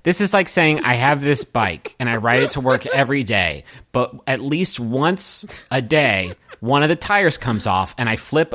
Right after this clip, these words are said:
over end over end and I land on my skull every day. Is there a way to make my fall look cooler? And it's like, you don't, you can't use this bike. Any form of transit that involves you eating shit on the daily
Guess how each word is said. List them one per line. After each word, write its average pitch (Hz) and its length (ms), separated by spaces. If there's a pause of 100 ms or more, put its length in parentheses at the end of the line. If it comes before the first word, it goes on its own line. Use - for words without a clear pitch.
over 139 440
end 139 260
over 143 260
end 110 360
and 113 80
I 110 100
land 113 320
on 107 80
my 104 140
skull 71 540
every 107 340
day. 85 360 (420)
Is 151 120
there 226 140
a 254 80
way 233 140
to 214 80
make 185 200
my 160 140
fall 156 400
look 143 220
cooler? 151 640
And 151 140
it's 135 220
like, 120 400 (320)
you 127 280
don't, 139 440 (180)
you 127 200
can't 139 440
use 127 220
this 113 240
bike. 110 320 (260)
Any 170 220
form 180 300
of 139 100
transit 151 480
that 127 120
involves 131 440
you 127 180 (120)
eating 180 400
shit 160 520 (400)
on 160 300
the 131 140
daily 127 880